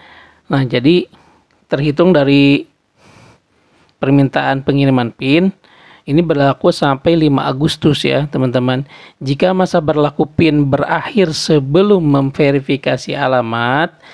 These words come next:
iklan akan diberhentikan ditampilkan di situs Anda. Jadi kalau kita tidak memverifikasi ya PIN AdSense ini,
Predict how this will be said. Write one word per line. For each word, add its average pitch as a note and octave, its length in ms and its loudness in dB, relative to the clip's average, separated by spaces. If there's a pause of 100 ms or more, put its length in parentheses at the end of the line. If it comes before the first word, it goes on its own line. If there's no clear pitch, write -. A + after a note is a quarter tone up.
(260)
iklan G3+ 560 -2
akan F3+ 480 -2
diberhentikan D#3 1300 0
ditampilkan D3 720 -2
di C#3 120 0
situs C#3+ 360 -2
Anda. D3 480 -2 (520)
Jadi C#3+ 200 0
kalau E3 240 0
kita D3+ 240 -2
tidak C3 240 0
memverifikasi D3 1120 -2 (720)
ya D3 240 0
PIN C3+ 320 -4
AdSense C#3 480 -4
ini, D3 480 2